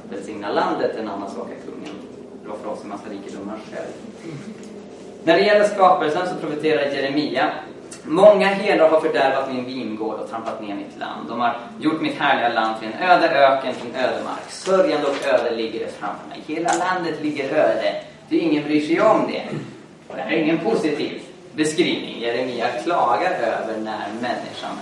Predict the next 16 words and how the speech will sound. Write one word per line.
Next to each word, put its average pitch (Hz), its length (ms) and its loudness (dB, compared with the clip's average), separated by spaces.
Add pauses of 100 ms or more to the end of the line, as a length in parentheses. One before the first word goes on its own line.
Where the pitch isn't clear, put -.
(160)
ödelägger - 580 -10 (440)
jorden. - 460 4 (440)
Så - 60 -6
att - 80 -4
förstöra 170 560 8
skapelsen 120 640 2 (140)
är 226 440 2
inte - 440 -6
att - 320 -10 (180)
råda - 640 -2
över - 340 -6
den, - 260 -10 (400)
det 107 180 -10
bud 92 240 -10
som 101 200 -12
Gud - 140 -14